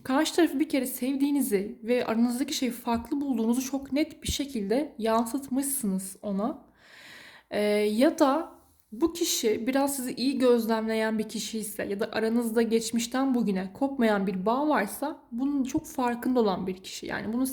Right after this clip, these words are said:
ya siz yansıttınız ama biraz siz de yansıtmışsınız gibi, e, hissettiriyor bana. Yani karşınızdaki kişinin özel olduğunu, aranızdaki bağlantının özel ve farklı olduğunu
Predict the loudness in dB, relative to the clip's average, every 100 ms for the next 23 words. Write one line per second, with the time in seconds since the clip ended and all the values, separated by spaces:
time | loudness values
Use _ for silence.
0 | -2 0 0 -2 -2 0 -2 -4 -10 -6
1 | -2 0 2 2 0 -2 0 2 4 2
2 | -4 -8 -10 -6 -4 -2 -2 -2 -4 -6
3 | -18 -20 -20 -6 -2 -2 -2 -2 -4 -2
4 | -2 0 0 0 0 -2 -6 -16 -10 -2
5 | 0 0 2 2 2 2 0 0 -2 -2
6 | -2 -4 -12 _ _ 0 2 4 4 2
7 | -2 -4 -6 -10 -16 -20 -12 -4 2 2
8 | 2 2 2 2 2 2 0 0 -2 0
9 | 0 2 0 -2 -6 -8 -4 -2 -2 0
10 | 0 0 -2